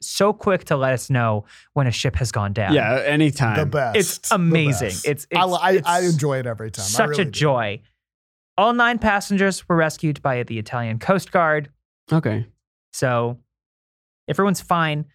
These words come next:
Speaker 1: Uh, a towing company was contracted to rescue the ship before it fully capsized, but weather issues and the positioning of the yacht made it difficult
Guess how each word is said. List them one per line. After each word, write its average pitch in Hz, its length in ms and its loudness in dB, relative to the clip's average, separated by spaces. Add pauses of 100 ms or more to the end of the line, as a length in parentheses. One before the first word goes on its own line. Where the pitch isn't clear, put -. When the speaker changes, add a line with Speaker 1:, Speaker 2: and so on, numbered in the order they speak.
(280)
Speaker 1:
Uh, 139 180 -2
a 139 40 -4
towing 196 260 0
company 175 300 -2
was 143 140 -6
contracted 160 580 -4
to 127 80 -8
rescue 175 340 -2
the 196 120 -2
ship 208 240 -4
before 143 280 -4
it - 60 -6
fully 156 320 -2
capsized, 147 840 -4
but 107 240 -6
weather 175 260 0
issues 156 560 -4
and 107 380 -6
the 117 100 -4
positioning 143 680 -2
of 127 100 -4
the 131 60 -4
yacht 120 340 -2
made 117 240 -6
it 113 220 -10
difficult 156 580 -2